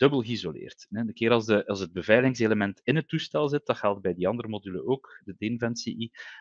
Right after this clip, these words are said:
moet je dubbel geïsoleerde kabel gaan gebruiken.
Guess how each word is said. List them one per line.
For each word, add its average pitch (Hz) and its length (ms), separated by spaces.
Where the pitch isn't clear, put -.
moet 117 220
je - 240
dubbel 104 260
geïsoleerde 87 800
kabel 78 400
gaan 73 320
gebruiken. - 440